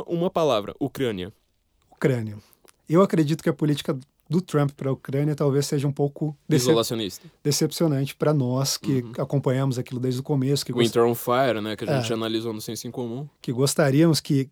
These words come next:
Speaker 2: tivesse uma, uma posição um pouco mais ativa do, dos Estados Unidos ali na região,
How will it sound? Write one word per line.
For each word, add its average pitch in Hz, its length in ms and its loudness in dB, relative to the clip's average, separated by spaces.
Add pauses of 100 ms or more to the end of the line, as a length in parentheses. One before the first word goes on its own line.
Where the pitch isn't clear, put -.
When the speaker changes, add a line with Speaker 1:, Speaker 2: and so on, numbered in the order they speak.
(140)
Speaker 2:
tivesse 156 480 4
uma, 143 260 2
uma 160 220 -2
posição 139 320 0
um 139 60 0
pouco 185 260 6
mais 156 180 4
ativa 147 480 4
do, 120 320 -4 (140)
dos 131 180 2
Estados 127 320 0
Unidos 135 300 2
ali 127 140 0
na 131 80 0
região, 131 500 0